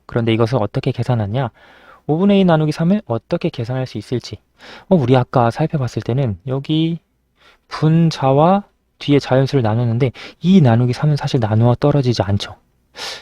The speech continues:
이런 걸 어떻게 계산할 것인가?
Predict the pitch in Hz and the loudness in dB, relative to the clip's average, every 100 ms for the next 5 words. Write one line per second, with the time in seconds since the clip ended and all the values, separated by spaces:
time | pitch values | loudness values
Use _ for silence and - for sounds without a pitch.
0 | _ 120 120 175 180 170 135 107 - 131 | _ 0 4 6 6 4 2 -2 -2 -4
1 | - - 113 107 110 110 - 101 - 92 | -4 -4 -4 -2 -2 -2 -4 -12 -10 -8
2 | 90 - | -8 -10